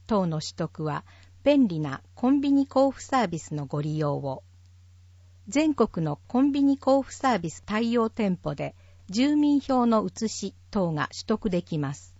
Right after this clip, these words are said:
窓口交付より安価で、夜間、休日でも利用できます。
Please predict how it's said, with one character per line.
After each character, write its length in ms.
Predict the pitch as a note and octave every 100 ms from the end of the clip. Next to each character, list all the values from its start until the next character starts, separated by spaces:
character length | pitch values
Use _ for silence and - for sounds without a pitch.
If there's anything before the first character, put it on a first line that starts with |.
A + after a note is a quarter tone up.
| - - - - - -
窓 260 | G#3 A3 D#4
口 320 | C#4+ - -
交 240 | - A3
付 120 | -
よ 140 | G#3 F3+
り 140 | D#3 -
安 220 | A3 G3
価 180 | - C#3+
で、 220 | C#3 - - - -
夜 120 | A3+ B3+
間、 380 | - D#3 C3+ - -
休 200 | - C4
日 300 | C4 C4+ A3+
で 120 | G#3+
も 140 | F3+ C#3+
利 140 | D#3
用 200 | E3 E3
で 100 | D3+
き 160 | C#3+ D3+
ま 180 | C3+ C3+
す。 200 | -